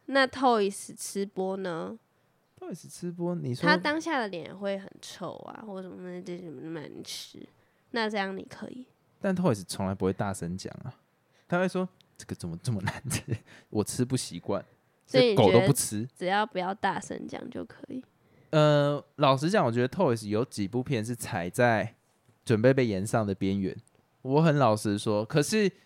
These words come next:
Speaker 2: 基准点在于说，蔡阿刚那个影片，其实我受不了点。第一个是他没有尊重其他国家人，他把其他国家人当白痴，就是，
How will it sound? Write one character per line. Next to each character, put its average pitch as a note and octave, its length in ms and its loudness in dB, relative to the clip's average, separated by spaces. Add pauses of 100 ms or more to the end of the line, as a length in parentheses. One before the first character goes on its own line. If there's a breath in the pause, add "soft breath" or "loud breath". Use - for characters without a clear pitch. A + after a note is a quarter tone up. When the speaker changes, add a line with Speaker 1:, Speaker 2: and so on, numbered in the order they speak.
(240 soft breath)
Speaker 2:
基 B3 220 2
准 D3 240 2
点 A2 220 0
在 C3+ 180 0
于 A2 40 -4
说， A#2 280 -4 (140)
蔡 C#4 200 2
阿 F3+ 120 2
刚 G#3 180 2
那 G#3+ 80 -4
个 D#3 80 -2
影 A#2 60 -4
片， E3 140 -2
其 C#3 120 -4
实 B2+ 180 -4 (340 soft breath)
我 G#2+ 380 0 (240 soft breath)
受 F#3 220 0
不 E3 80 -2
了 A#2 180 0
点。 G#2 160 -8
第 D3+ 220 0
一 D3+ 60 0
个 B2+ 160 -2
是 A2+ 280 -2 (220)
他 F3+ 140 -2
没 F3+ 80 -2
有 A2 80 -2
尊 A#2+ 200 -6
重 B2 300 -2
其 B2+ 140 -2
他 C3 120 0
国 G#2 160 -4
家 G#2+ 140 -2
人， G2+ 100 -2
他 C#3 60 -2
把 A2+ 200 -2
其 - 200 -8
他 A#2+ 80 0
国 A2 180 -2
家 B2 100 -2
人 G2 120 -6
当 G#2+ 180 -2
白 F#2 200 -6
痴， - 280 -10 (360)
就 F#2+ 120 -6
是， F#2+ 100 0